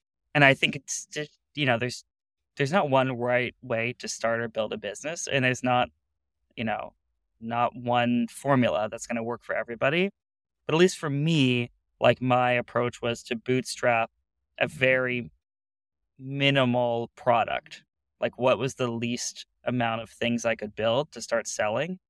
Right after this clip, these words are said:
And that's kind of the position I started StayFi from. You know, I worked for a lot of businesses in the past that were backed by venture capital firms, and that just wasn't the model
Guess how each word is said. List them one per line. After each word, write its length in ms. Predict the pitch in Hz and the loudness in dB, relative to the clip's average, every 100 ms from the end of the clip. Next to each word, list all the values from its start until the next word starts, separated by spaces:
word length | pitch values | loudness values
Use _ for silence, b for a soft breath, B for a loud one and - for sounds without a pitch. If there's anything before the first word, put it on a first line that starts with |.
| _ _ _ - | _ _ _ 0
And 200 | 131 131 | 2 4
that's 240 | 127 - | 2 0
kind 160 | - 127 | -4 -4
of 60 | 113 | -4
the 60 | |
position 420 | - 113 117 - | -8 -8 -8 -6
I 80 | 113 | -8
started 260 | 110 107 - | -8 -10 -10
StayFi 460 | - 107 - 120 - | -10 -10 -4 -4 -2
from. 360 | 139 135 156 - _ _ _ _ - | -2 -4 -6 -12 _ _ _ _ -2
You 80 | 123 | 4
know, 80 | |
I 120 | 120 123 | 4 4
worked 380 | 127 143 175 | 4 2 2
for 140 | - 160 | 0 2
a 60 | |
lot 240 | 135 127 123 | 4 4 4
of 260 | 123 110 _ | 0 -4 _
businesses 540 | 117 113 117 - 117 110 | -6 -6 -8 -8 -8 -6
in 80 | |
the 60 | 110 | -10
past 380 | - 113 117 - | -6 -6 -6 -4
that 140 | 113 | -4
were 120 | 117 | -4
backed 460 | 113 113 113 - - - | -2 2 2 0 -18 -10
by 300 | 107 107 107 | -6 -4 -6
venture 320 | 107 117 - 113 | -4 -4 -4 -6
capital 420 | 107 110 123 131 | -4 -2 -4 -6
firms, 520 | - 165 190 208 - _ _ _ _ _ | -2 0 0 0 -6 _ _ _ _ _
and 100 | 143 147 | 6 8
that 200 | 156 139 | 8 4
just 180 | 156 | -6
wasn't 340 | 131 123 127 131 | 2 4 4 0
the 60 | |
model 760 | 117 117 117 113 120 139 147 | 0 0 0 0 0 0 -2